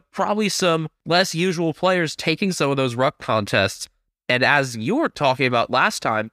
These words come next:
figuring out who those players could be can really open up some greater versatility in the lineup and mean that they might not need to cordon off one list spot for a pure ruck. Now, Marshall isn't a pure ruck. He's got forward ability, but the point stands.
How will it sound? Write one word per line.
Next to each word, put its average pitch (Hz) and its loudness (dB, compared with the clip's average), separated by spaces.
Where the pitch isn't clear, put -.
figuring 214 2
out 185 2
who 160 0
those 165 -2
players 156 0
could 139 -4
be 147 0
can 127 0
really 147 0
open 147 0
up 135 0
some 123 -4
greater 127 0
versatility 120 0
in 113 -2
the 110 -2
lineup 113 2
and 107 0
mean 110 0
that 101 2
they 110 2
might 113 2
not 107 0
need 107 -2
to 110 0
cordon 127 0
off 135 0
one 120 0
list 139 -2
spot 117 0
for 135 -2
a 104 -4
pure 120 0
ruck. 151 0
Now, 101 2
Marshall 117 0
isn't 120 -2
a 98 -6
pure 110 -2
ruck. 95 0
He's 101 -4
got 139 0
forward 120 -2
ability, 120 -2
but 170 -4
the 160 -4
point 196 -2
stands. - -2